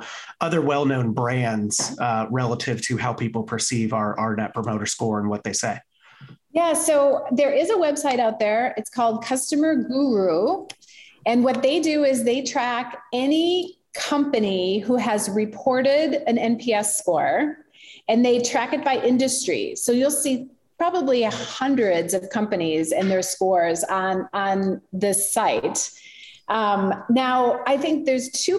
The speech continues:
Speaker 2: parts to, to understanding our score. One is, you know, I, I would always make sure that the score is audited. Ours is audited.
Speaker 1: Mm-hmm.
Speaker 2: If, if someone, if a competitor is saying that they have a ninety-nine,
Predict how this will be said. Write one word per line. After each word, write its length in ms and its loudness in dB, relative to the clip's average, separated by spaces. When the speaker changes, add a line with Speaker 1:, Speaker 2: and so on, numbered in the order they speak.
Speaker 2:
parts 480 -2
to, 460 2
to 120 2
understanding 540 2
our 160 2
score. 480 2
One 320 2
is, 320 2
you 80 2
know, 200 2
I, 140 2
I 60 2
would 140 0
always 400 0
make 160 -2
sure 160 0
that 160 -2
the 80 0
score 260 -2
is 100 -2
audited. 480 0
Ours 260 2
is 140 2
audited. 540 2
Speaker 1:
Mm-hmm. 360 -2
Speaker 2:
If, 460 2
if 40 -4
someone, 540 2
if 180 2
a 60 0
competitor 480 0
is 200 2
saying 360 2
that 140 0
they 120 2
have 180 2
a 340 4
ninety-nine, 1040 2